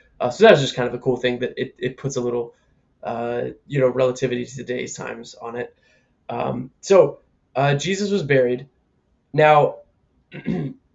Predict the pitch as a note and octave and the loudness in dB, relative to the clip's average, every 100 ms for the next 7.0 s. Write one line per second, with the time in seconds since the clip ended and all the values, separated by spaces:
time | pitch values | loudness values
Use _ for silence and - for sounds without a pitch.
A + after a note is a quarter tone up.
0 | _ _ _ _ - _ C3 D#3+ F3+ F3+ | _ _ _ _ -20 _ -2 2 6 6
1 | G#3+ G3+ F#3 C#3+ C#3 C3 B2+ - _ B2 | 6 2 2 -2 -2 -4 -6 -16 _ -12
2 | C3 C3+ - C#3+ - C3 C3 C#3 B2 - | -6 -4 -4 -6 -2 -4 -4 -6 -6 -8
3 | - A2+ _ _ _ - B2+ B2 B2 B2 | -12 -14 _ _ _ -10 -8 -6 -8 -8
4 | B2 - C3+ C3+ - B2 - B2+ - - | -10 -8 -6 -6 -6 -6 0 0 0 -12
5 | _ _ _ - A#2+ B2 D#3+ - D3+ D3 | _ _ _ -4 0 0 0 -6 -4 -2
6 | C3+ - - B2+ A#2+ - A#2+ - - - | -2 -4 -6 -4 -4 -6 -10 -10 -14 -14